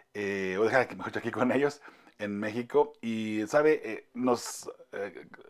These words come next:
nos da mucho gusto que, ah, hayamos recibido una invitación de esa clase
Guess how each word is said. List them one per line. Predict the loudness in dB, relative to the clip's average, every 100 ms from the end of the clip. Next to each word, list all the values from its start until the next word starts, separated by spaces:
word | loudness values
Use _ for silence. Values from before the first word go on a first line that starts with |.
| -16
nos | 2 6
da | 10 8
mucho | 6 2
gusto | 2 0 2 0
que, | 0 -2 -2 _ -20 -20 -20 _ 0
ah, | 4 6 8
hayamos | 6 6
recibido | 4 0
una | -2
invitación | -2 -4 -4 -6 0 2 4
de | 4 2
esa | 2 0
clase | 6 6 6 2